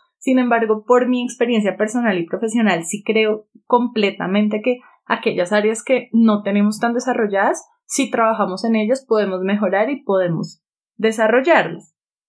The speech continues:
Así que voy a comenzar hablándote de estas seis dimensiones y quiero que tengas en cuenta que el orden en el cual voy a mencionarlas no es un orden de importancia necesariamente. En realidad, todas son igual de importantes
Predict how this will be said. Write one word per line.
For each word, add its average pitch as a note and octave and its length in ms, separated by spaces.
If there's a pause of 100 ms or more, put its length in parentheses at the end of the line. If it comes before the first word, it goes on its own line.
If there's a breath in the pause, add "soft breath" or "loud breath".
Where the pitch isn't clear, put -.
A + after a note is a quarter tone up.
(580)
Así B3 180
que D4 100
voy C#4+ 140
a D4 100
comenzar D#4+ 440
hablándote A3 460
de C4+ 40
estas F#3+ 340
seis G#3+ 280
dimensiones A3+ 920 (360)
y C4+ 100
quiero A#3+ 220
que C#4+ 100
tengas A#3 360
en B3 140
cuenta G#3+ 420
que B3+ 320
el A3+ 240
orden A#3 560 (800)
en A#3+ 180
el A3+ 200
cual F#3 560 (260)
voy A3 420
a G#3+ 400
mencionarlas G#3 1120 (440)
no B3 340
es B3 220
un A#3+ 180
orden B3+ 880
de A#3 140
importancia A3 800
necesariamente. F#3+ 880
En E3+ 80
realidad, F#3+ 480
todas B3+ 320
son B3+ 160
igual C4 300
de C4 60
importantes C4 760